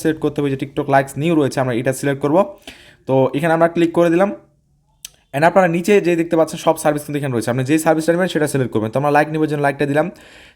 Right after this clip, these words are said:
দিয়ে দেওয়ার পরে আমাদেরকে দেখতে পাচ্ছেন যে এখানে সার্ভিস সেটা সিলেক্ট হয়ে গেছে, and then এখানে রয়েছে লিংক।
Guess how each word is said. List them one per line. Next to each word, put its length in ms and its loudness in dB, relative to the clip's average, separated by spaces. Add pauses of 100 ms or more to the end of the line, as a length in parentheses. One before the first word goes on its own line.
(140)
দিয়ে 180 2
দেওয়ার 220 6
পরে 140 2 (100)
আমাদেরকে 360 -2
দেখতে 200 -4
পাচ্ছেন 200 0 (100)
যে 100 -2
এখানে 160 -6 (120)
সার্ভিস 280 2 (100)
সেটা 220 -8
সিলেক্ট 260 2
হয়ে 160 4
গেছে, 160 0 (100)
and 100 0
then 140 2
এখানে 220 -2
রয়েছে 180 -2 (520)
লিংক। 160 4